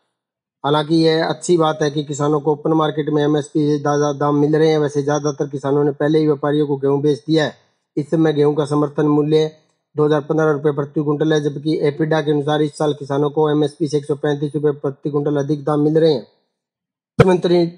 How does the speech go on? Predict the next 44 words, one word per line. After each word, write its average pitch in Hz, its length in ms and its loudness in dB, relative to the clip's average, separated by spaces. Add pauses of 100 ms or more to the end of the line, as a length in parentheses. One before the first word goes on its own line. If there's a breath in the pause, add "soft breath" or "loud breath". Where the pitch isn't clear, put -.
तोमर 170 240 2
ने 170 120 4
कहा 156 160 0
कि 156 100 -4
देश 156 220 -2
में 156 140 2
गेहूं 156 180 2
का 156 120 -2
संकट 147 300 -4
नहीं 156 260 2
है। 160 80 4
उनका 156 280 0
कहना 156 220 0
है 156 60 -2
कि 156 80 -2
भारत 143 280 -2
अपनी 151 260 -2
घरेलू 147 340 0
जरूरत 147 300 -2
से 156 100 2
ज़्यादा 151 360 0 (360)
गेहूं 147 160 2
का 156 120 0
उत्पादन 151 420 0
करता 143 300 -2
है। 120 160 -2 (100)
तीसरे 160 300 0
अग्रिम 160 400 2
अनुमान 151 420 0
के 151 140 -2
अनुसार 151 400 0
इक्कीस 151 320 -4
बाईस 151 300 0
के 151 120 0
दौरान 151 340 0 (480)
गेहूं 143 160 4
का 151 100 2
उत्पादन 156 460 0
एक 147 100 0
सौ 151 100 0
छह 156 200 0
मिलियन 151 300 2
टन 156 200 2
होगा, 156 300 2